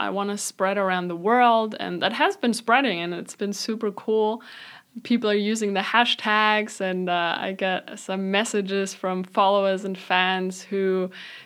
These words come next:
you know, use the term in really beautiful ways, and they're kinda, they've taken it on, and it's, uh, turned into part of their lingo, and it's, it's awesome. So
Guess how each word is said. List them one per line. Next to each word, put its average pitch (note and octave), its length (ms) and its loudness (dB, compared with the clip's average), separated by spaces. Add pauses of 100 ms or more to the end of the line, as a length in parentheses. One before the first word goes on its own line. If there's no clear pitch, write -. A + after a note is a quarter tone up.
you G3+ 100 -4
know, F#3 80 -2
use G#3+ 540 2
the G3 160 -4
term G3 640 2
in F#3+ 360 -4
really G3+ 300 0
beautiful G3 640 -2
ways, F#3 580 2
and E3+ 320 -4
they're F#3 140 -4
kinda, F#3 600 -4
they've G#3 280 -6
taken A#3 320 -2
it G#3 100 0
on, G#3+ 380 2
and F3+ 120 -2
it's, E3+ 300 -8
uh, - 300 -4
turned F#3 360 -4
into F#3 360 -4
part F#3+ 260 0
of F#3+ 100 -2
their F#3+ 140 0
lingo, A#3+ 520 2
and F#3+ 300 -4
it's, - 320 -10
it's G#3+ 240 -6
awesome. G#3 520 0
So G3 360 0